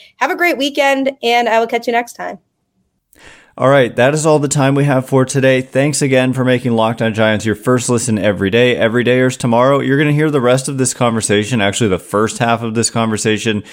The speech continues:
Speaker 2: in which we get into a bunch of other interesting topics, including the schedule change that allows the Giants to go places like Fenway Park every other year, what we think about that, and, uh,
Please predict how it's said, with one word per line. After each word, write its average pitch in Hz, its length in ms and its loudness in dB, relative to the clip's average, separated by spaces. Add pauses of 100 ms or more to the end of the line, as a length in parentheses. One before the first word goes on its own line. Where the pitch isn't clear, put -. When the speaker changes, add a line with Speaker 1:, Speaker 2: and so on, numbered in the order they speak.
(220)
Speaker 2:
in 110 160 0
which 110 180 2
we 113 120 0
get 113 420 0
into 117 420 0
a 110 60 2
bunch 120 280 -2
of 160 100 -2
other 151 240 4
interesting 135 580 -2
topics, 123 560 -2
including 110 440 -2
the 95 300 0 (280)
schedule 139 880 0 (120)
change 135 580 0
that 110 140 2
allows 110 520 2
the 107 80 -2
Giants 117 480 0
to 110 100 -4
go 107 200 2
places 117 440 -2
like 101 340 -2 (120)
Fenway 117 420 0
Park 110 400 0
every 104 320 0
other 98 200 2
year, 127 420 0 (260)
what 117 160 0
we 120 100 0
think 120 220 -2
about 101 320 0
that, 117 400 2
and, 101 480 -2
uh, 90 220 2